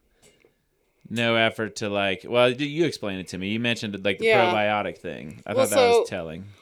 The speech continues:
Speaker 2: Well, because, you know, I watch people get put on just, and we call it, it's a lot of times with older people who have been to the doctor for numerous, you know, healthcare complaints, um, and management of these things.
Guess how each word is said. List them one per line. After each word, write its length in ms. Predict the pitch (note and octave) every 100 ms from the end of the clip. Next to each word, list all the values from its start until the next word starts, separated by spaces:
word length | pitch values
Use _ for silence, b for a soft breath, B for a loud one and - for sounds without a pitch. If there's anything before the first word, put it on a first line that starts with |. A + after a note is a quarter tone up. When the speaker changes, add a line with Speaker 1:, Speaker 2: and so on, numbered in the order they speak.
| b
Speaker 2:
Well, 280 | B3 C4+ C4
because, 640 | C4 C#4+ - C#4 C4+ - -
you 140 | B3+
know, 80 | C4
I 100 | A#3+
watch 340 | A3+ B3+ B3+
people 240 | - A3 F#3+
get 200 | G3 -
put 240 | - G#3+
on 300 | - G3 F3
just, 500 | E3 F#3 D#3+ - - _ b b b b -
and 120 | G#3
we 100 | G#3
call 300 | - G#3 G3+
it, 160 | G3 -
it's 380 | G3 - - - -
a 60 |
lot 180 | G3+ G3+
of 100 | G#3+
times 320 | A3 G#3+ F#3+
with 240 | F#3 F#3 - _
older 320 | F#3+ F#3+ G#3
people 440 | F#3+ G3 - F#3 E3+
who 180 | F#3
have 200 | F3+ E3 _ _
been 180 | G3 F3+
to 80 | F3+
the 280 | E3+ E3 D#3 _ _
doctor 400 | E3+ D#3 - E3
for 280 | - E3 D#3+
numerous, 1000 | E3+ F3 F#3+ G#3 G3+ F#3 D#3+ D#3+ - - _
you 140 | G3+
know, 220 | D#3+ D#3+ -
healthcare 360 | F#3 E3+ - E3
complaints, 580 | E3+ E3 E3+ D#3+ D#3 - b b b b b b b
um, 380 | F3+ F3 C#3+ C3
and 180 | - F3+
management 580 | F3 E3 E3+ E3 F3 E3
of 180 | E3+ D3+
these 280 | F3 E3 -
things. 500 | D#3+ D#3+ E3 D#3+